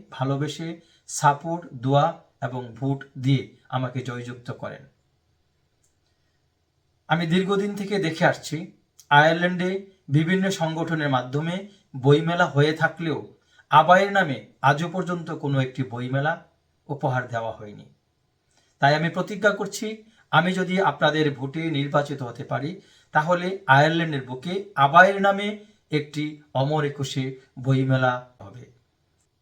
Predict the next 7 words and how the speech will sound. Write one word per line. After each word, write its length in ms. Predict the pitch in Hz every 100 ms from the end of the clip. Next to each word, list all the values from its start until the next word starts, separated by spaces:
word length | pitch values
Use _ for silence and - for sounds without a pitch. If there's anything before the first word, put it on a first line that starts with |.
| _ _ _ -
ঢাকা 300 | 139 170 208
বইমেলায় 460 | 196 196 170 131 107 - _ 147
আবায়ের 280 | 151 180 190
নামে 200 | 190 196 202 - _ _ 160
একটি 180 | 151 165 151
প্রকাশনী 460 | 165 165 185 185 175 139
উদ্বোধন 320 | 120 127 117